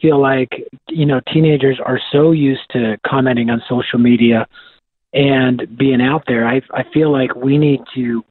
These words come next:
give them a way to use their social media platforms to declare their faith in God in a, in a compelling way. And that can be a simple question like, "Hey, how can I pray for you?" Or it could be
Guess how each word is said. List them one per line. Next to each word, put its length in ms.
give 280
them 440
a 80
way 680
to 80
use 440
their 280
social 340
media 400
platforms 840
to 300
declare 480
their 240
faith 260
in 120
God 400
in 140
a, 320
in 160
a 60
compelling 520
way. 400
And 480
that 240
can 120
be 520
a 100
simple 200
question 340
like, 220
"Hey, 240
how 180
can 160
I 160
pray 220
for 200
you?" 280
Or 520
it 100
could 180
be 180